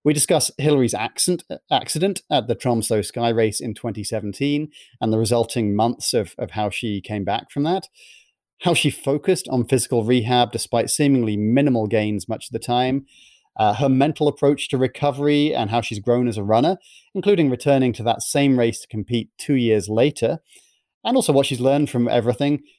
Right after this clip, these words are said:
and how that affects her approach to running and coaching now. Let's get into it.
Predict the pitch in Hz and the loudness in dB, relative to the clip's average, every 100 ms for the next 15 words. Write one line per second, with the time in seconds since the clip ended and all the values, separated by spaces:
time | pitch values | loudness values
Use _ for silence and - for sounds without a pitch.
0 | _ - 127 123 135 139 131 - 143 - | _ -4 -2 -2 -2 -2 -4 -2 -2 0
1 | 135 123 - 131 131 - 123 123 131 123 | 0 0 2 0 0 -4 -2 0 0 -2
2 | 135 135 - 151 214 101 - _ _ _ | -4 -6 -6 -6 -6 -8 -12 _ _ _
3 | _ _ _ _ _ 95 - 127 151 - | _ _ _ _ _ -10 -4 0 0 0
4 | 143 | -2